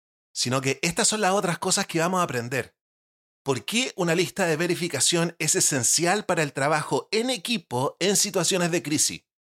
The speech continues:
¿Qué pasa con las listas y los chefs o la gente que trabaja en finanzas?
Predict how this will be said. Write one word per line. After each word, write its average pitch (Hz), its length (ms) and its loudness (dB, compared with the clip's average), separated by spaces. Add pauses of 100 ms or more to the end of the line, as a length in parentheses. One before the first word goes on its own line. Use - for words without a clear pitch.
(500)
¿Qué 226 140 0
pasa 208 340 2
con 175 160 0
las 143 160 2
listas 180 560 0
y 151 80 -4
los 131 220 -4
chefs - 460 0
o 139 80 -4
la 131 80 0
gente 156 300 -4
que 143 100 -2
trabaja 135 340 0
en 131 80 -6
finanzas? 117 580 -2